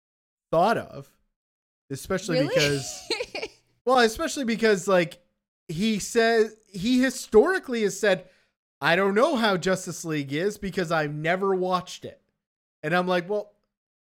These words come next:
Speaker 1: what?"
Speaker 2: I mean, maybe he did that to, like,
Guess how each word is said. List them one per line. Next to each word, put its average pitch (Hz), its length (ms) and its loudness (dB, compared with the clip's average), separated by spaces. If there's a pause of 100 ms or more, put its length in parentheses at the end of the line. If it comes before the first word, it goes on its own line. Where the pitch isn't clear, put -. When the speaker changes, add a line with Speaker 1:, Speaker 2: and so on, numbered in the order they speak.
(200)
Speaker 1:
what?" 466 440 0 (480)
Speaker 2:
I 254 80 -8
mean, 240 220 0
maybe 240 380 -2
he 226 160 -4
did 196 320 -8 (100)
that 202 340 -8 (180)
to, 185 320 -10 (160)
like, 175 340 -10